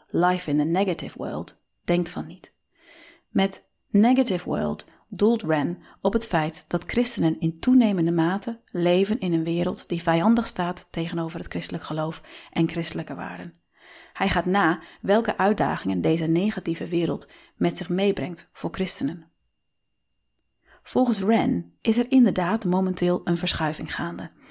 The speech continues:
naar een wat meer conservatieve cultuur. Dat komt met name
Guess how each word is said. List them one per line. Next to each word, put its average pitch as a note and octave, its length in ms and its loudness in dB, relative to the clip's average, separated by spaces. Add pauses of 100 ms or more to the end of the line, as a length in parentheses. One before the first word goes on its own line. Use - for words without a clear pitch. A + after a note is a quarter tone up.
(140)
naar F#3 180 2
een G3 80 2
wat G3+ 140 2
meer G3+ 320 4 (380)
conservatieve A3 720 2
cultuur. - 540 -10 (640)
Dat F#3 160 -2
komt F3 160 2
met E3 160 0
name F#3 420 0